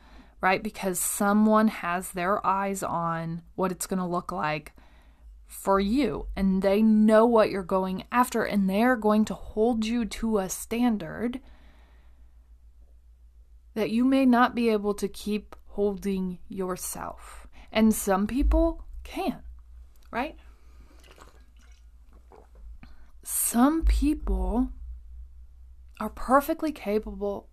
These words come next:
of continuing movement forward in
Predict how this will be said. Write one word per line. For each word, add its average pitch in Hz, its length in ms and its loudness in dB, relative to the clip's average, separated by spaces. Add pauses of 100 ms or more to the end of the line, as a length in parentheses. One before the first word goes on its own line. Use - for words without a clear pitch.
of 208 340 -6 (100)
continuing 240 720 2
movement 202 540 -4
forward 190 560 -10 (520)
in 240 460 2